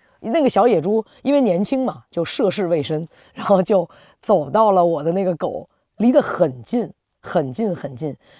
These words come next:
有点像我展览现场里的那两辆电动车的交互。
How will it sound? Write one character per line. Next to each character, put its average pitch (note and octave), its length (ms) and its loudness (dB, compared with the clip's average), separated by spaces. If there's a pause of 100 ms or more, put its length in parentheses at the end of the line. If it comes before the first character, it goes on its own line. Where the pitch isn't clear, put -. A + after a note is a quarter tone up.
(100)
有 A3+ 200 6
点 G3+ 160 4
像 A3 180 0
我 D#3+ 140 0
展 F3 160 0
览 F3+ 140 -2
现 E3+ 180 -2
场 D3 220 -8
里 C#3+ 100 -6
的 D#3 140 -4 (260)
那 G3+ 340 -2
两 E3+ 220 -2
辆 E3+ 160 0
电 G#3 200 0
动 F3+ 200 -4
车 - 180 -2
的 E3+ 100 -2
交 D3+ 220 0
互。 - 240 -12